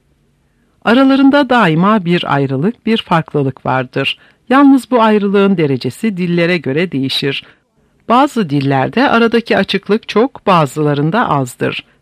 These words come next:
Türkçemizde bu fark bugün en aşağı bir durumdadır.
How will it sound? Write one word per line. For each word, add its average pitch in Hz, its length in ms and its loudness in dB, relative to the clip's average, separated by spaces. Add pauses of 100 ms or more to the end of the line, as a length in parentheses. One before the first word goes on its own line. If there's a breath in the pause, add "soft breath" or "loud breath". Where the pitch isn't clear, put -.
(100)
Türkçemizde 156 720 -2
bu 202 60 -2
fark 175 440 -4
bugün 214 280 0
en 214 160 0
aşağı 180 400 -2
bir 123 220 -6
durumdadır. 127 720 -4